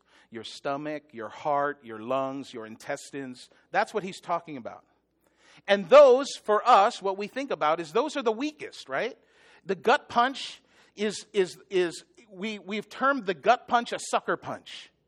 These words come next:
It's not fair for you to hit in the gut without knowing because it's so sensitive. It's easily damaged. And so we view them as the weakest. And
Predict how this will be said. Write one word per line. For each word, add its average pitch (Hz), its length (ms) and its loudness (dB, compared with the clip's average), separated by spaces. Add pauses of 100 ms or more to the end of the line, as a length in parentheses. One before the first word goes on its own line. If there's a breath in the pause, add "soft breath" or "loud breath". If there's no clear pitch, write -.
(800)
It's 208 220 -4
not 240 220 6
fair 233 340 4
for 196 140 -6
you 190 160 -6
to 165 80 -2
hit 214 240 -2 (160)
in 196 140 -4
the 160 60 -4
gut 185 320 0
without 165 320 -2
knowing 175 280 -4
because 160 280 -10
it's - 220 -14
so 208 180 -2 (120)
sensitive. 185 480 -10 (500 soft breath)
It's 180 220 -2
easily 220 480 -4
damaged. 175 680 -12 (420 soft breath)
And 196 140 -2
so 240 100 2
we 226 140 -2
view 226 320 -2
them 240 160 -2
as 190 140 -6
the 185 100 0
weakest. - 680 -12 (380 soft breath)
And 233 160 2